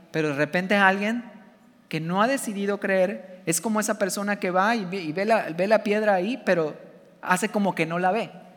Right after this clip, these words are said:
Entonces prefiero como, como que, "Ay, no, no, es,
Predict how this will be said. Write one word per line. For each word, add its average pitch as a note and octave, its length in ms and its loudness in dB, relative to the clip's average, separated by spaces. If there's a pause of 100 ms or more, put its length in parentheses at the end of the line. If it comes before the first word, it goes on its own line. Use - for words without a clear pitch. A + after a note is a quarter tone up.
(220)
Entonces E3+ 320 -4
prefiero G#3 380 2
como, G#3 340 -2 (220)
como D#3 260 -4
que, D3+ 100 0
"Ay, E3+ 120 -2
no, E3+ 140 -6
no, D#3 240 -10
es, - 200 -16